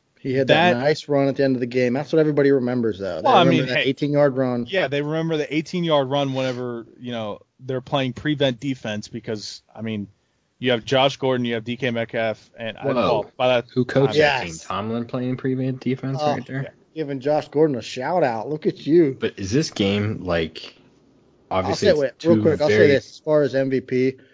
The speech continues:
Speaker 1: Russell Wilson's still the favorite, plus one sixty. Lamar, two sixty. Deshaun Watson, six hundred. Rodgers, seven hundred. Mahomes, twelve hundred. McCaffrey, thirteen hundred.
Speaker 2: I'm saying if
Speaker 3: Rodgers,
Speaker 2: Ravens
Speaker 3: I mean,
Speaker 2: win
Speaker 3: come on.
Speaker 2: this game,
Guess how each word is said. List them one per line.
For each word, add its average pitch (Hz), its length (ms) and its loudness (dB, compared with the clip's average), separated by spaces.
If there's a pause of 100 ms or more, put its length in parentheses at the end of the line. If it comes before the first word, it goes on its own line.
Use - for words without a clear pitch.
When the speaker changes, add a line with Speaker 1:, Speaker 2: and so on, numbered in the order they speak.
(240)
Speaker 1:
Russell 156 280 2
Wilson's 156 280 2
still 135 160 -4
the 120 80 -6
favorite, 123 460 -2
plus 120 200 -8
one 120 140 -8
sixty. 127 340 -6
Lamar, 123 380 0
two 139 240 -2
sixty. 131 540 -2 (440)
Deshaun 135 400 0
Watson, 123 380 0
six 113 360 -8
hundred. 117 380 -4
Rodgers, 123 460 0
seven 139 300 4
hundred. 127 280 0
Mahomes, 135 520 0
twelve 131 280 2
hundred. 120 240 0
McCaffrey, 120 600 -4 (180)
thirteen 131 460 0
hundred. 101 460 -6
Speaker 2:
I'm 214 220 4
saying 196 540 0
if 147 140 0
Speaker 3:
Rodgers, 110 680 2
Speaker 2:
Ravens 175 40 -2
Speaker 3:
I 127 60 2
mean, 110 160 0
Speaker 2:
win 98 80 -2
Speaker 3:
come 131 160 -2
on. 147 80 -2
Speaker 2:
this 131 220 -4
game, 104 400 -8